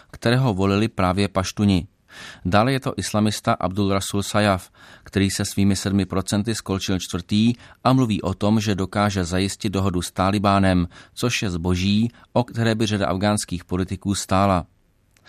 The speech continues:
Dva rozhodující uchazeči se nyní poperou o tyto hlasy.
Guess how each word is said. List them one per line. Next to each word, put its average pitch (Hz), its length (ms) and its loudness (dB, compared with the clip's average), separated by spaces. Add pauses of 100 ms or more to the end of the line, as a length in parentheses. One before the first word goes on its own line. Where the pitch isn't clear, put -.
(280)
Dva 98 200 4
rozhodující 120 560 -2
uchazeči 110 540 -4
se - 160 -2
nyní 101 200 2
poperou 98 400 0
o 90 160 -4
tyto 95 240 -4
hlasy. 98 440 0